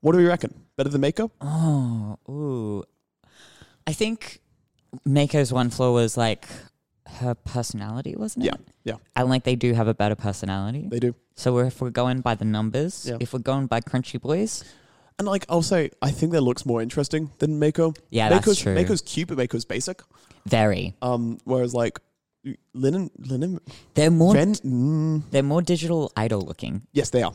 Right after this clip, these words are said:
Speaker 1: They
Speaker 2: Rin
Speaker 1: have
Speaker 2: and
Speaker 1: some, like,
Speaker 2: Len.
Speaker 1: they,
Speaker 2: Yeah.
Speaker 1: Len and Rin.
Speaker 2: Yeah.
Speaker 1: Yeah. Uh, like, they, they, they, they fit the Vocaloid aesthetic
Speaker 2: They
Speaker 1: quite
Speaker 2: do.
Speaker 1: a lot.
Speaker 2: Yeah.
Speaker 1: Um, and while there's something to be said for, like, Mako being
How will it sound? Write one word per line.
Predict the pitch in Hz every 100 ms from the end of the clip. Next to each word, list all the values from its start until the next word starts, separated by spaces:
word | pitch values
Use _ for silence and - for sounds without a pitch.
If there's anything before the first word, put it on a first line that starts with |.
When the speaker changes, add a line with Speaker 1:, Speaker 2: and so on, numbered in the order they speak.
| -
Speaker 1:
They | 127
Speaker 2:
Rin |
Speaker 1:
have |
Speaker 2:
and | 120
Speaker 1:
some, | 107 90
like, | 92 92
Speaker 2:
Len. | -
Speaker 1:
they, | 135
Speaker 2:
Yeah. | 113 98 90 107 - _
Speaker 1:
Len | 127 127 120
and | 117
Rin. | 110 117 - - _
Speaker 2:
Yeah. | 101 - -
Speaker 1:
Yeah. | 123 - _ - - 147 -
Uh, | 131
like, | 127 139
they, | 139 147
they, | 139 131
they, | 120 120 120 - - _ -
they | 127 127
fit | - 143 -
the |
Vocaloid | 120 120 - 117
aesthetic | 117 - - - - -
Speaker 2:
They | 165
Speaker 1:
quite | 202
Speaker 2:
do. | 202
Speaker 1:
a |
lot. | - - -
Speaker 2:
Yeah. | 151 64 -
Speaker 1:
Um, | 123 120 117 - - - -
and | 175
while | 175 185
there's | 180
something | 175
to | 165
be | 139
said | 123 127
for, | -
like, | 117 107 - _ -
Mako | 123 117 123
being | 113 110 101 95